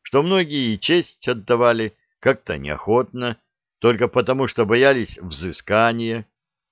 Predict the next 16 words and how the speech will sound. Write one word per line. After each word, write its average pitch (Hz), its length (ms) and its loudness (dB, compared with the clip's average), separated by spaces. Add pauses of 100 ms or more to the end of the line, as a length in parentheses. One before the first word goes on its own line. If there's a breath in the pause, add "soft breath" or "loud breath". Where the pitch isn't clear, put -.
(120)
и 120 140 0
в - 60 -8
строй 131 460 4
становились, 131 840 -4 (480)
тоскуя 123 480 2
по 110 140 -2
возможности 104 840 -2
пройтись 92 640 -6
в 76 60 -6
развалочку, 107 1040 -2 (680)
и 123 120 -2
командирами 127 920 0
себя 113 460 -2 (340)
мыслили 120 720 -2 (360)
эдакими 110 680 0
батями 80 840 0